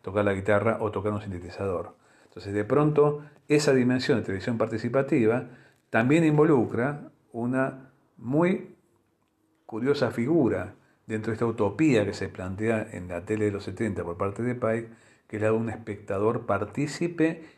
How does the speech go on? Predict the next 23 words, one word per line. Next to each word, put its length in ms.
y 140
modulador 720
de 80
la 60
experiencia, 840
tan 280
pero 280
tan 260
co-creador 840
como 500
los 160
que 60
están 240
del 100
otro 240
lado, 400
eh, 100
manejando 520
los 140
switches 240
en 140
el 80
estudio. 380